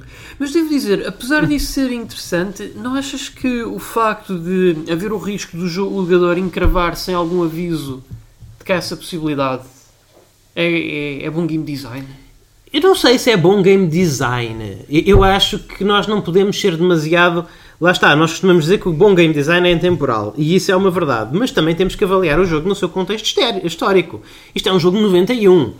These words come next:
Speaker 2: Ainda não sabíamos o que é que era bom design. As pessoas ainda estavam a aprender.
Speaker 1: Bem, isso também é bem
Speaker 2: E, es-,
Speaker 1: verdade, é.
Speaker 2: especialmente,
Speaker 1: Concordo.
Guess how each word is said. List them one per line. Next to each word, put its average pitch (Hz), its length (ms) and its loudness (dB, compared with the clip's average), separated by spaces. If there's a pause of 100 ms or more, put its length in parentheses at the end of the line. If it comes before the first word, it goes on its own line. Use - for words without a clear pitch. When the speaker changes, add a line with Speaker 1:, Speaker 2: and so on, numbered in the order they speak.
(440)
Speaker 2:
Ainda 269 220 6
não 269 80 6
sabíamos 226 420 2
o - 20 -12
que 240 60 2
é - 40 -2
que - 60 -2
era 233 140 4
bom 220 160 -2
design. 160 340 0
As 143 80 -2
pessoas 190 200 -2
ainda 196 100 4
estavam 190 300 2
a 208 40 6
aprender. 202 500 4
Speaker 1:
Bem, 123 180 -6
isso - 120 -10
também 175 220 -2
é 208 40 -2
bem 202 160 0
Speaker 2:
E, 220 40 0
es-, 214 80 2
Speaker 1:
verdade, 127 260 -2
é. 127 40 -4
Speaker 2:
especialmente, 220 480 2
Speaker 1:
Concordo. - 200 -4